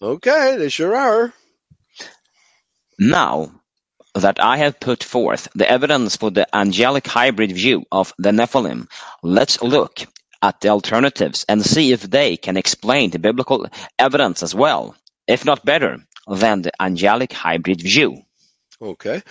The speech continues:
Speaker 1: All right, let me pick it up from here. Uh, we ha-, uh, have about ten minutes before the break, and, uh, oops,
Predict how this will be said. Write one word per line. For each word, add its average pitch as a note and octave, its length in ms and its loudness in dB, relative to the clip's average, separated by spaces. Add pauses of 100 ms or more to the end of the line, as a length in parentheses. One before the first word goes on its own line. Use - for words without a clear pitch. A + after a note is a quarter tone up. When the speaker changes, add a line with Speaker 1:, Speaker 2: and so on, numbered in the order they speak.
(200)
Speaker 1:
All C#4 120 4
right, C#3+ 100 2
let D3+ 100 2
me G#3+ 80 2
pick G3+ 280 -4
it F3+ 100 0
up E3 100 0
from C#3+ 200 -6
here. E3+ 540 0 (420)
Uh, C3 220 4
we D3+ 120 2
ha-, D#3 160 2
uh, C3 140 -2
have C#3+ 220 -2
about B2+ 240 0
ten D#3+ 260 0
minutes D3+ 280 0
before B2+ 320 -2
the G2+ 100 -6
break, B2 580 0 (420)
and, A#2 460 2
uh, A2 280 2
oops, - 420 -6